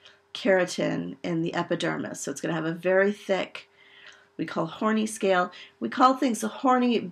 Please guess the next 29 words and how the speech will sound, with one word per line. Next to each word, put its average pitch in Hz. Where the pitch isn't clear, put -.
basically 214
because, 190
um, 156
the 170
horns 233
of, 165
um, 160
things 175
like 170
cattle 170
are 160
composed 175
of 165
keratin, 156
and 156
so 156
these 156
are 147
a 147
similar 160
material 143
that -
makes 147
up 143
the -
horn. 143
So 147
we 156
saw 151